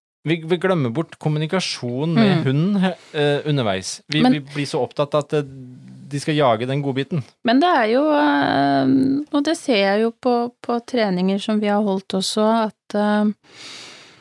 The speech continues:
Speaker 2: eh, man må jo starte et sted. Man starter jo en, med hunden sin, enten om det er valp eller unghund eller hva det er. Man, eh, begynner å trene i en stå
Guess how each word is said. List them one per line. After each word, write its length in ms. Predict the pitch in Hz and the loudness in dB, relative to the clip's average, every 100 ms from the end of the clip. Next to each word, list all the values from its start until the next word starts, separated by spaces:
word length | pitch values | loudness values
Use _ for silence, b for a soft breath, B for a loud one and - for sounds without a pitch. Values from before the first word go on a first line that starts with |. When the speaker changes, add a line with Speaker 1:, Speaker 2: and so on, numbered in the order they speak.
| B B B B B _ _ - | B B B B B _ _ -8
Speaker 2:
eh, 360 | - - 214 196 B B B B B B | -6 -4 -4 -6 B B B B B B
man 200 | 247 240 | 4 6
må 200 | 233 214 | 6 6
jo 100 | 240 | 4
starte 480 | - 196 156 - 165 | 2 2 2 0 -4
et 80 | |
sted. 200 | - - 151 | -2 -2 2
Man 140 | 202 | 2
starter 480 | - 226 156 - 214 | 2 2 2 2 2
jo 60 | |
en, 180 | 214 180 - 180 190 | 2 2 0 0 2
med 220 | 185 185 | 2 2
hunden 240 | 185 165 165 | 2 2 2
sin, 220 | 214 226 | 4 4
enten 260 | 170 - | 4 2
om 80 | 170 | 2
det 80 | 170 | 2
er 80 | 165 | 4
valp 320 | 156 160 - | 2 0 0
eller 240 | 170 170 | 2 4
unghund 420 | 170 165 156 160 165 | 4 2 2 2 0
eller 400 | 165 165 165 165 160 - 165 165 | 0 0 0 0 -2 -2 -2 0
hva 160 | 165 160 | 0 0
det 120 | 165 | -2
er. 240 | - 262 415 _ | 0 0 0 _
Man, 380 | 233 202 208 196 | 0 2 2 2
eh, 120 | 196 | 2
begynner 420 | 196 196 180 170 175 | 2 2 2 2 0
å 80 | |
trene 480 | 170 175 165 165 170 | 0 -2 0 0 0
i 160 | 165 165 | 0 0
en 220 | 165 156 | 0 -2
stå 320 | 160 - 180 | -4 -2 0